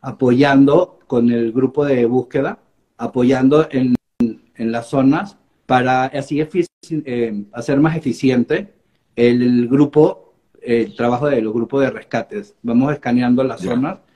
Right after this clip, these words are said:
Speaker 1: con unas técnicas de triangulación para poder, eh, ubicar con más exactitud la, la ubicación de estas señales.
Speaker 2: Sí.
Speaker 1: Entonces, eso sí nos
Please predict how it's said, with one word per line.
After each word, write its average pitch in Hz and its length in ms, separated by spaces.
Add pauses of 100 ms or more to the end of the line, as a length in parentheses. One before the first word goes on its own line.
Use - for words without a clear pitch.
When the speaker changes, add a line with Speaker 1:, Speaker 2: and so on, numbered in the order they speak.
(340)
Speaker 1:
con 120 220
unas 139 240
técnicas 139 640 (440)
de 117 180
triangulación 117 720 (440)
para 113 260
poder, 117 400
eh, 117 540 (240)
ubicar 120 720
con 117 200
más 120 160
exactitud 120 640 (120)
la, 104 420
la 113 140
ubicación 120 760
de 117 140
estas 107 600
señales. 113 600 (140)
Speaker 2:
Sí. 78 220
Speaker 1:
Entonces, 110 340
eso 120 240
sí 127 160
nos 135 160